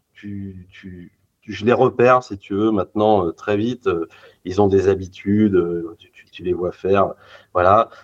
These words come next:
t'as, t'as, t'as le, t'as, t'as évidemment le, le matos qui, qui réunit beaucoup de, de gens, qu'ils soient minimalistes, euh, ou maximalistes, euh, <laughs> ils, ils se re-, ils se rejoignent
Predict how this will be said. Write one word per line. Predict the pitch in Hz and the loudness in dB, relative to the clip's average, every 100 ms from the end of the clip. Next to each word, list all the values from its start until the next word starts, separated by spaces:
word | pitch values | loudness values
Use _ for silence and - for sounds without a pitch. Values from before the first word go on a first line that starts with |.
| _ | _
t'as, | 90 90 | -4 -2
t'as, | 92 85 | -2 -4
t'as | 90 90 | -2 -2
le, | 90 87 85 | -2 -4 -6
t'as, | 87 85 80 | -4 -4 -4
t'as | 90 | -4
évidemment | 82 85 92 95 95 | -6 -2 0 2 2
le, | 87 85 82 82 80 80 78 65 - _ _ _ _ _ _ _ | 0 -2 -4 -6 -10 -16 -18 -18 -20 _ _ _ _ _ _ _
le | - 113 | 0 4
matos | 113 104 131 135 135 | 4 4 4 4 2
qui, | - 90 92 | -6 -20 -20
qui | - 98 | -8 -2
réunit | 98 101 104 | 0 0 -2
beaucoup | 107 110 117 | -6 -6 -4
de, | 101 98 95 92 92 92 90 | -2 0 2 0 -2 -4 -4
de | 98 101 | -2 0
gens, | 104 123 135 - - _ _ | 2 2 2 -2 -16 _ _
qu'ils | 101 | -12
soient | - 107 | -2 2
minimalistes, | 104 113 110 110 110 117 113 - | 4 4 4 4 2 0 -4 -8
euh, | 95 90 87 - - | -8 -8 -10 -10 -6
ou | 107 104 | -2 0
maximalistes, | 101 95 - 101 101 117 143 - 95 | 0 -2 -6 -2 0 0 -4 -6 -8
euh, | 90 90 90 - | -8 -8 -10 -10
<laughs> | - | -8
ils, | - - - - - - 101 104 101 | -10 -12 -20 -20 -12 -6 -2 0 -2
ils | 127 | -6
se | - | -4
re-, | 135 147 | -2 0
ils | 120 | 0
se | 104 | 0
rejoignent | 127 117 131 123 117 | 0 4 4 2 -2